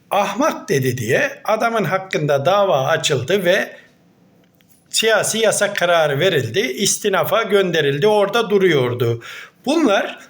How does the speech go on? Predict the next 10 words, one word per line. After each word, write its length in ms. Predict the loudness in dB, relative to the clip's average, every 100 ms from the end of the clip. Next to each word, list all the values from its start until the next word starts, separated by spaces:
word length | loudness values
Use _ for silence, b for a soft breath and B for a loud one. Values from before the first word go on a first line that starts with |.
| _
ondan 360 | -2 0 2 0
sonra 320 | 2 2 2
hodri 480 | 0 0 0 0 0
meydan, 400 | 0 0 0 0
hodri 420 | 0 0 0 0
meydan, 480 | 0 0 0 0 -2
hodri 400 | -4 -2 0 0
meydan. 460 | 0 0 0 -4 -6 B B B -4
Ya 200 | -2 -2
kardeşim, 680 | -4 -2 -2 -2 -2 -6